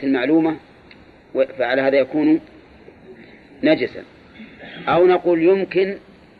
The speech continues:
أن يكون متغيرا بالعلة الأخرى وهي روث البعير وهي طاهرة فيكون طاهرا؟ المذهب عند الأصحاب كما قال المؤلف رحمه الله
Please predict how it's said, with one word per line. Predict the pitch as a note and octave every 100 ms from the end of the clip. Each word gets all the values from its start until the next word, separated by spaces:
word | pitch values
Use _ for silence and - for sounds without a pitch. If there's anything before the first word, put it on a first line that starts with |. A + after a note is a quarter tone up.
| - - -
أن | B2+ C#3+
يكون | C3 D#3 D3
متغيرا | C#3 C#3 D3+ C#3+ C3+
بالعلة | B2+ A#2+ C3 C#3 C3
الأخرى | B2 D#3+ C#3+ F3+ - - - - - - - - - - - -
وهي | B2 C3 C3+
روث | C#3
البعير | B2 B2+ A#2 D#3 D3
وهي | C3 C3 C#3+ - - - - - -
طاهرة | - C3+ B2 D3 D#3+ - -
فيكون | C#3+ C3+ C#3 C3 D3+ E3+ - - - - - _ - - -
طاهرا؟ | D3+ A2+ F#2 - - - - - - _ -
المذهب | C#3+ D3+ F3+ E3 D3+
عند | D3 E3
الأصحاب | D3+ B2 - D3+
كما | - B2 B2
قال | A#2+
المؤلف | A#2 C3 A#2+
رحمه | G#2 A2+ A2
الله | C3+ D3+